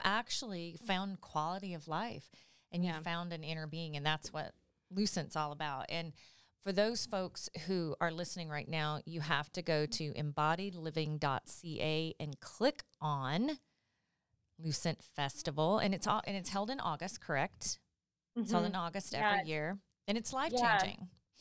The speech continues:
Speaker 3: Yeah, it's really special. It's one of my favorite things that I've created. And, and I, I honestly, like,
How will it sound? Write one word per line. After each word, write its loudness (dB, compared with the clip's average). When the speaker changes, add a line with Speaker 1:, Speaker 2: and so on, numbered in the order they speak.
Speaker 3:
Yeah, 6
it's 2
really 6
special. 6
It's 2
one -2
of -2
my 0
favorite 0
things 0
that 4
I've 2
created. 0
And, -6
and 2
I, 2
I 2
honestly, 2
like, 4